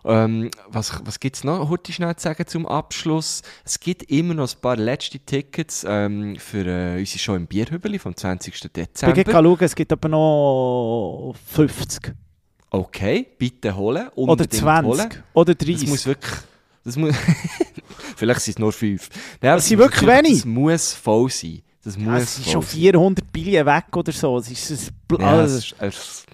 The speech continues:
Speaker 1: es wird, es wird legendär, gigantisch.
Speaker 2: Ach.
Speaker 1: Ähm,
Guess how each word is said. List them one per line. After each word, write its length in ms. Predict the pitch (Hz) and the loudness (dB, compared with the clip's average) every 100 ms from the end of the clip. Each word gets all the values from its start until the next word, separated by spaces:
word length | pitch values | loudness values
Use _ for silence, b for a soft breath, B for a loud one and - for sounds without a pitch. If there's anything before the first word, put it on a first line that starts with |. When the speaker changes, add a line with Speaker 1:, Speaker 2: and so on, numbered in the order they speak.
| 104 | -8
Speaker 1:
es 260 | 101 104 | -4 -4
wird, 220 | 104 - - | -6 -10 -10
es 220 | 98 - | -8 -6
wird 240 | 110 - - | -6 -8 -8
legendär, 720 | 101 101 110 110 101 98 90 - - | -4 -2 -2 -4 -2 0 0 -4 -12
gigantisch. 840 | 110 - 95 104 - - - - B B B B | -12 -2 -2 -2 -8 -10 -10 -12 B B B B
Speaker 2:
Ach. 120 | 123 104 | -12 -2
Speaker 1:
Ähm, 540 | 104 104 104 104 107 | 0 2 0 -2 -4